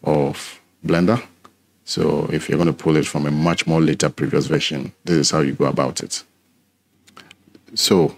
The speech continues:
uh, like this one, it always tells you load three point six settings. So from four point zero,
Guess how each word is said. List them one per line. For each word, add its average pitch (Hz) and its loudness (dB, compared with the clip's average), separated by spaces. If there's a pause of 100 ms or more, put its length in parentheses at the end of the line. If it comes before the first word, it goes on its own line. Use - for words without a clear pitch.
(120)
uh, - -6 (1120)
like 82 0 (460)
this 90 2
one, 107 2 (260)
it 80 0
always 95 4
tells 85 2
you 80 2
load 90 4
three 92 4
point 78 0
six - 0
settings. 78 -2 (360)
So 80 2
from 80 -2
four 85 2
point 76 0
zero, 80 2